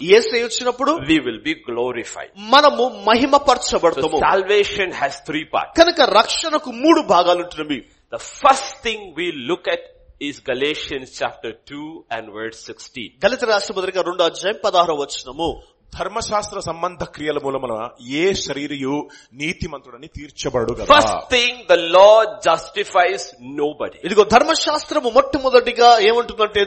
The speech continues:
Speaker 1: నీతిమంతులు ఎవరు లేరు, తీర్చబడలేదు.
Speaker 2: If I am not justified,
Speaker 1: నీవు తీ-, నీతిమంతులుగా తీర్చబడలేదు.
Speaker 2: I am not saved.
Speaker 1: నేను రక్షించబడలేదు.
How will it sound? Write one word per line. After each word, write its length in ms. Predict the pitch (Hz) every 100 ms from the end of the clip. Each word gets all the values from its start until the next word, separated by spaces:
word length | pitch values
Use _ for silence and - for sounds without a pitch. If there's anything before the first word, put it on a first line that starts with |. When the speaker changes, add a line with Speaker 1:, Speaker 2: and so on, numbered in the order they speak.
| 190
Speaker 1:
నీతిమంతులు 560 | 254 - 277 269 262 233 180
ఎవరు 220 | 220 320 294
లేరు, 180 | 240 - 233
తీర్చబడలేదు. 600 | - 226 175 160 147 131 - -
Speaker 2:
If 80 | 127
I 40 |
am 60 | 120
not 120 | 127 -
justified, 500 | 131 - 175 143 123 - _ 147
Speaker 1:
నీవు 120 | 220 202 -
తీ-, 100 | 226 233
నీతిమంతులుగా 500 | - 262 262 269 269
తీర్చబడలేదు. 640 | 277 - 311 285 277 185 147 - 185
Speaker 2:
I 20 | 202
am 80 | 202
not 100 | 214 -
saved. 220 | 202 180 - _ -
Speaker 1:
నేను 100 | 285 320
రక్షించబడలేదు. 720 | 320 339 302 226 131 127 123